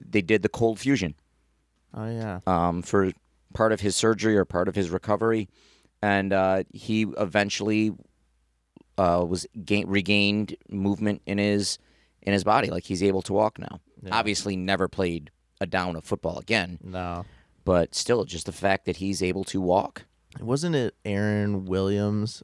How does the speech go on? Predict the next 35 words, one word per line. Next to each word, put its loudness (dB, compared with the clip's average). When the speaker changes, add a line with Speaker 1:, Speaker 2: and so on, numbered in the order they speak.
Speaker 2:
one -2
time 0
got -4
clocked 0
in -4
the, -4
in, -6
in -4
the -6
end -4
zone, 0
and -8
he 0
also 2
was, -6
he 4
was 6
temporarily -2
paralyzed, -10
I -2
Speaker 1:
Yeah. 4
Speaker 2:
think. -8
Speaker 1:
Yeah, 0
that 0
was, -2
uh, 2
I 0
think -4
it 0
was 0
Jarvis -2
Landry -2
that 0
hit 2
him. -6